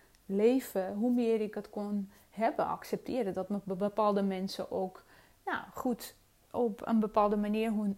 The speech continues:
hun dingen doen. Dat is ook prima. Weet je, dat, dat is ook niet aan mij om te gaan veranderen. Daar moet je al helemaal niet willen. Andere mensen gaan veranderen, maar focus wat meer op jezelf.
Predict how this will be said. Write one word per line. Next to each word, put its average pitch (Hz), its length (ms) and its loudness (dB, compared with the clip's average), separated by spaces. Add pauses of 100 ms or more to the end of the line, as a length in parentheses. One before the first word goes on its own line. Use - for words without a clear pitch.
hun 208 180 2
dingen 208 280 2
doen. 202 360 -2
Dat 240 120 -4
is 240 100 -4
ook 247 140 -2
prima. 240 440 2 (920)
Weet 196 200 -4
je, 233 160 -2 (120)
dat, 185 260 -10
dat 196 160 -2
is - 100 -12
ook 214 120 -2
niet 214 200 2
aan 202 120 0
mij 202 260 0
om 247 100 0
te 233 100 -4
gaan 208 220 -6
veranderen. 202 560 -2
Daar 175 140 -6
moet 175 180 -6
je 175 60 -4
al 185 80 0
helemaal 226 500 6
niet 220 360 2
willen. 208 400 0
Andere 208 280 -2
mensen 202 300 -2
gaan 202 140 -6
veranderen, 196 460 -4
maar 190 120 -4
focus 254 460 -2
wat 185 120 -6
meer 196 260 -2
op 170 120 -8
jezelf. - 500 -14